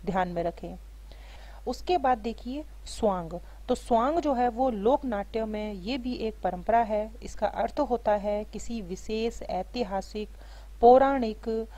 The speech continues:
और लोक प्रसिद्ध समाज में जो प्रसिद्ध चरित्र हैं, देवी देवता हैं, उनकी तरह जो है वो makeup करना, उनकी तरह वेशभूषा धारण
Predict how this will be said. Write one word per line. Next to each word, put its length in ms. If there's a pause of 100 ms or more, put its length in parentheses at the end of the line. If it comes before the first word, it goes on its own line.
(220)
और 600
लोक 380
प्रसिद्ध 480
समाज 480
में 320
जो 120
प्रसिद्ध 520
चरित्र 480
हैं, 460
देवी 300
देवता 360
हैं, 300
उनकी 320
तरह 240
जो 140
है 120
वो 200
makeup 500
करना, 460
उनकी 280
तरह 260
वेशभूषा 600
धारण 400